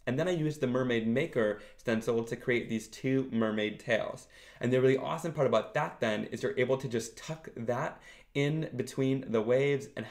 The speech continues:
how fun is that? Right, guys? So think, <laughs> think outside of the box and, and use your stuff. Don't let it just sit in the drawer. And then I used We Mermaid for Each Other. That is from the Mythical Mermaid stamp set.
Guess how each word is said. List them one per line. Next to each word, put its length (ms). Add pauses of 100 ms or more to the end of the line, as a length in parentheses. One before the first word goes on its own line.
(120)
how 480 (160)
fun 420
is 260 (120)
that? 440 (520)
Right, 180
guys? 260
So 260 (420)
think, 340 (220)
<laughs> 220
think 220
outside 320
of 60
the 60
box 320
and, 160
and 180
use 320
your 100
stuff. 340 (600)
Don't 220
let 100
it 80
just 200
sit 120
in 120
the 60
drawer. 380 (400)
And 120
then 120
I 80
used 400
We 180
Mermaid 480
for 80
Each 200
Other. 340 (220)
That 180
is 160
from 220
the 80
Mythical 460
Mermaid 460
stamp 320
set. 380